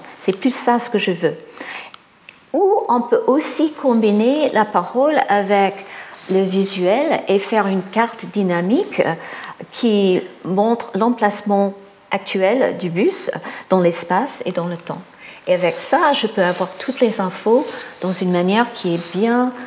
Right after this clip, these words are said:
liée avec ma situation particulière. Alors, je reviens à un projet, ce qui est vraiment le début de, des interfaces multimodales.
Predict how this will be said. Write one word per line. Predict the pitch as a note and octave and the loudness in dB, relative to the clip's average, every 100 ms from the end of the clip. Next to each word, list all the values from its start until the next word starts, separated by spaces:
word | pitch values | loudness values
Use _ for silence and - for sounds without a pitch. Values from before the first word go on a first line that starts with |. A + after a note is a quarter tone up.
| - - - | -16 -14 -2
liée | G3 G#3 A#3 B3 - | 0 2 2 2 0
avec | G3 F#3+ F#3+ | 0 0 -2
ma | F#3+ G3+ | -2 -4
situation | - - - E3+ - F3 | -6 -6 -2 -2 0 -2
particulière. | F3 - - D#3 - D#3+ D#3 D3+ - - - - - - - - - - - - - - - | -2 -6 -8 -8 -4 0 0 -2 -16 -20 -20 -20 -20 -20 -18 -18 -18 -12 -10 -10 -12 -10 0
Alors, | G#3+ F3+ - - | 2 4 2 -2
je | - G3 D#3 - - - | -2 0 2 -2 -8 -8
reviens | G#3 D4+ C4+ G#3+ A3 C#4 C4+ | -2 0 2 2 2 0 0
à | - F3 | 0 0
un | E3+ | -2
projet, | - B3+ A#3+ G#3 G#3 | -2 0 2 2 2
ce | G#3 - | 0 -6
qui | - D#3+ | -2 0
est | D#3 D#3 - | 0 0 0
vraiment | A#3 A#3 G3+ | 2 4 4
le | F3 | 2
début | D#3 - G3 F#3+ G3+ A#3 B3+ B3 B3+ - - | 0 0 0 2 2 2 2 0 -12 -14 -8
de, | F#3 F3+ E3+ E3+ - - - - - - | -4 0 -2 -4 -10 -18 -18 -20 -18 -2
des | F3+ E3+ G#3+ | 0 2 2
interfaces | A3 G#3+ F#3+ F3+ F3 | 0 0 0 -2 -2
multimodales. | E3 E3 D3+ D3+ D3+ - - E3+ E3 D#3 G#3+ D4+ | -6 -6 -6 -4 -4 -6 -4 -2 2 2 2 0